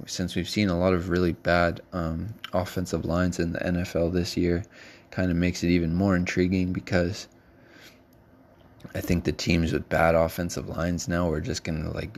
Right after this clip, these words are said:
run through like a hot knife through butter and just smash them pretty much with how good our D-line's gotten. And, um, even with the teams with good offensive lines, it's gonna do something, add some more pressure anyways. And, uh,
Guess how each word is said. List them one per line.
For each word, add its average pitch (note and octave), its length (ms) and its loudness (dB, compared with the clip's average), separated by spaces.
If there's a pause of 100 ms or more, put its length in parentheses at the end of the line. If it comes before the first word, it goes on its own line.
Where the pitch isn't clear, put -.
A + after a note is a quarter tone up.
run E2 280 0
through F2+ 240 4
like E2 160 4
a D#2 80 2
hot E2 280 -2
knife F2 200 -2
through E2 180 -2
butter E2+ 320 4
and E2 100 -2
just D#2+ 280 -4
smash E2+ 460 -2
them F2+ 280 0
pretty E2+ 220 0
much E2+ 420 -2 (320)
with - 140 -16
how E2+ 160 2
good F2 240 2
our E2 80 2
D-line's F2 540 2
gotten. F2+ 540 0 (480)
And, E2+ 360 -4
um, E2 460 -4 (720)
even F2+ 360 2
with E2 140 -2
the - 80 -4
teams F2+ 320 -2
with - 180 -4
good F#2+ 160 4
offensive E2+ 520 2
lines, E2+ 280 -2
it's - 440 -10
gonna F#2 240 2
do E2+ 160 0
something, F2 540 0
add F2+ 200 0
some F2 160 -2
more F2 140 2
pressure F#2 440 2
anyways. F2 600 0 (1000)
And, F#2 280 -2
uh, E2 380 2